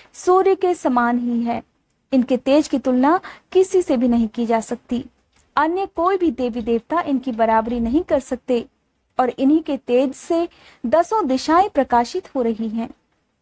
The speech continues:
कूष्मांडा देवी को सबसे ज्यादा प्रिय होता है कुम्हड़ा अर्थात पेठा।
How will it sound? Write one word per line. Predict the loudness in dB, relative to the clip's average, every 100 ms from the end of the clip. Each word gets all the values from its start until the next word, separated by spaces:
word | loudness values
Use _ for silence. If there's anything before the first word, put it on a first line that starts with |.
| _ _ _ _ _ _
कूष्मांडा | 0 2 2 2 2 0
देवी | -2 0 0
को | 2 0 0 _ -6
सबसे | -4 0 0
ज्यादा | 2 2 0
प्रिय | -2 0
होता | 0 2 0
है | 0 -2 0
कुम्हड़ा | 2 4 4 0 -4
अर्थात | -2 0 0 0 -6
पेठा। | -6 -4 -4